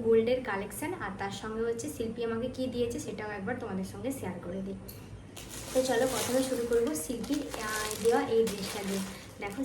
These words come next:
শিল্পী কিন্তু আমাকে এই ড্রেসটা দিয়েছে, কালারটা কিন্তু ভীষণ সুন্দর। জানি, মানে, ভিডিওতে ভালো হয়তো বোঝা যাচ্ছে না, সামনে থেকে দেখলে তোমরাও বুঝতে পারবে, খুবই সুন্দর। তো এটা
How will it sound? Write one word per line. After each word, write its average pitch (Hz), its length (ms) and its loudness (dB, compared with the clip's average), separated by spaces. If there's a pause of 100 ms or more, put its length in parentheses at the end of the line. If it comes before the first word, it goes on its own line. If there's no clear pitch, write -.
শিল্পী 226 320 -4
কিন্তু 233 220 2
আমাকে 233 200 -2 (120)
এই 226 140 4
ড্রেসটা 226 320 -2 (100)
দিয়েছে, 226 280 4 (140)
কালারটা 196 440 -2
কিন্তু 240 220 -2 (120)
ভীষণ 262 360 2 (160)
সুন্দর। 226 340 0 (500)
জানি, 233 200 2 (280)
মানে, 226 120 0 (100)
ভিডিওতে 247 320 0 (100)
ভালো 226 180 0
হয়তো 247 220 -2
বোঝা 214 220 -2
যাচ্ছে 220 240 -6
না, 254 40 -2 (100)
সামনে 214 300 -4
থেকে 240 220 -2
দেখলে 220 180 0 (100)
তোমরাও 220 320 -2
বুঝতে 208 280 -4
পারবে, 202 200 -4 (120)
খুবই 294 240 0 (100)
সুন্দর। 202 340 -4 (720)
তো 226 80 0 (120)
এটা 240 140 2